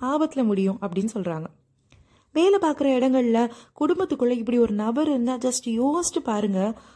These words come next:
ஒவ்வொரு நாளும் எவ்வளோ டிஃபிகல்ட்டா, சேலஞ்சிங்கா இருக்கும் அப்படின்னு. இந்த குறைபாட்டுக்கு ரெண்டு காரணம் சொல்றாங்க. என்னன்னா, சின்ன வயசுல, அதாவது குழந்தையா இருக்கும்போது பேரண்ட்ஸ் காட்டுற ஓவர் செல்லம், இல்லைன்னா பேரண்ட்ஸ் காட்டுற ஓவர் கண்டிப்பு.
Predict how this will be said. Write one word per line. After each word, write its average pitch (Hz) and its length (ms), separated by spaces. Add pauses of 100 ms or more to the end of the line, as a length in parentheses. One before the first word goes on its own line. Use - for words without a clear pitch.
(120)
ஒவ்வொரு 302 420
நாளும் 269 380
எவ்வளோ 240 320
டிஃபிகல்ட்டா, 220 920
சேலஞ்சிங்கா 254 640
இருக்கும் 196 300
அப்படின்னு. 175 380 (580)
இந்த 208 200
குறைபாட்டுக்கு 262 520
ரெண்டு 285 360
காரணம் 233 460
சொல்றாங்க. 190 420 (300)
என்னன்னா, 247 480
சின்ன 262 280
வயசுல, 226 480 (260)
அதாவது 254 320
குழந்தையா 269 480
இருக்கும்போது 214 720 (260)
பேரண்ட்ஸ் 311 480
காட்டுற 214 260
ஓவர் 269 600
செல்லம், 175 260 (260)
இல்லைன்னா 208 720
பேரண்ட்ஸ் 208 400
காட்டுற 175 200
ஓவர் 254 420
கண்டிப்பு. 175 380